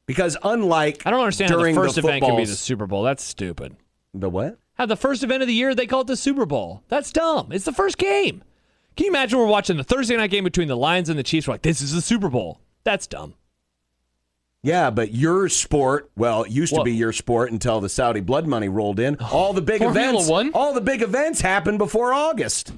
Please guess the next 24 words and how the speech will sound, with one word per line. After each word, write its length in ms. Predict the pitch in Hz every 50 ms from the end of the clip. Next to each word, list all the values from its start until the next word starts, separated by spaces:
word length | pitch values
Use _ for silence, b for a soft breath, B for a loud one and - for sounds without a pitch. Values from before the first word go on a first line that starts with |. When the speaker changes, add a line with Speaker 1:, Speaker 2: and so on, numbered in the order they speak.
| -
Speaker 2:
That's 180 | - 117 107 -
true. 360 | - - 196 196 180 156 143 -
Speaker 1:
And 100 | 175 214
then 100 | 240 240
there's, 160 | 233 196 160
like, 180 | 202 190 185 190
three, 260 | - - 220 240 233
four 220 | 170 - 208 220
months 320 | 208 202 202 208 202 208 175
left, 260 | 190 220 247 - -
and 80 | 175 170
it's 140 | 151 110
like, 200 | 160 165 165 156
who 160 | 131 196 240 208
cares 360 | - 196 170 - 302 226 180
about 220 | 160 147 135 -
the 80 | - 123
rest 220 | 139 175 180 -
of 40 | 147
these 180 | 131 113 - -
stupid 400 | - - 123 117 - 104 95 87
golf 280 | 110 104 101 98 -
tournaments? 360 | - - 104 98 98 101 113
Speaker 2:
Golf. 600 | 113 98 107 117 113 104 95 - - - - _